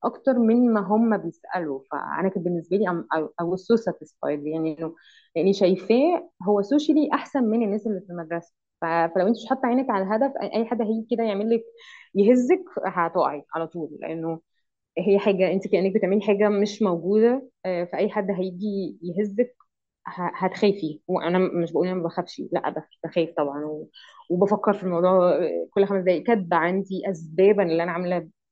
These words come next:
عشان هوم سكولينج، عشان لما اي حد يجي يهزني ارجع للاسباب اللي انا كتبتها،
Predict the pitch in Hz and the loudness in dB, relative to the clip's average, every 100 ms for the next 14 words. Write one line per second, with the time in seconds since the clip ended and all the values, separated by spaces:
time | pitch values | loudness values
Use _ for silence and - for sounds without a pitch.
0 | - 160 156 190 196 190 196 208 208 190 | -6 -6 -2 -2 0 -2 -2 -2 -2 -4
1 | 185 180 185 185 196 214 214 214 220 196 | -4 -2 0 0 0 0 -2 -2 -2 -2
2 | 170 180 214 247 254 - - - - 202 | 0 0 2 0 -2 -14 -20 -8 -2 2
3 | 196 190 170 165 175 202 196 196 202 190 | 2 0 -2 -2 0 0 0 -2 -4 -8
4 | 165 - 185 214 269 | -10 -8 -6 -4 -6